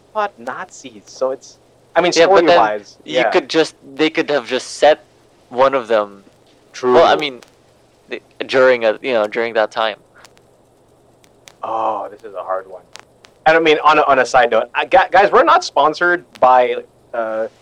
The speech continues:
Speaker 1: Legends of Tomorrow, but I keep promoting it 'cause I absolutely love it. That's the first time I saw a live-action version of Commander Steel, and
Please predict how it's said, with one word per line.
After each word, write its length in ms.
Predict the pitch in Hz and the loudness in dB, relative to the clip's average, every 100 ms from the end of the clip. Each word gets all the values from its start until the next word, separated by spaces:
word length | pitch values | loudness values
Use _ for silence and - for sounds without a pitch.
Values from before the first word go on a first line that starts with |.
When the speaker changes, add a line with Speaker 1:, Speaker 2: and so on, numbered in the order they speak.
| _ 127 | _ -2
Speaker 1:
Legends 240 | 123 127 | 0 0
of 100 | 151 | -2
Tomorrow, 360 | 117 107 107 131 | -2 0 2 4
but 140 | 120 | 2
I 80 | 120 | 0
keep 240 | - 135 | -4 -10
promoting 400 | 117 101 101 113 | -8 -6 -6 -6
it 80 | 123 | -8
'cause 100 | 120 | -6
I 40 | 117 | 0
absolutely 460 | 110 110 120 113 107 | 0 0 -6 -14 -8
love 200 | 104 123 | -6 0
it. 40 | |
That's 180 | 151 - | -2 0
the 60 | |
first 240 | - 147 139 | 0 0 2
time 140 | 139 | 2
I 80 | 123 | 0
saw 240 | 127 117 | 2 2
a 20 | 110 | 4
live-action 480 | 110 113 110 - 110 | 2 2 0 -2 -8
version 240 | 104 113 | -8 -8
of 80 | 120 | -8
Commander 300 | 123 113 107 | -4 -4 -6
Steel, 320 | - 117 127 - | -12 -12 -10 -8
and 180 | 139 | -10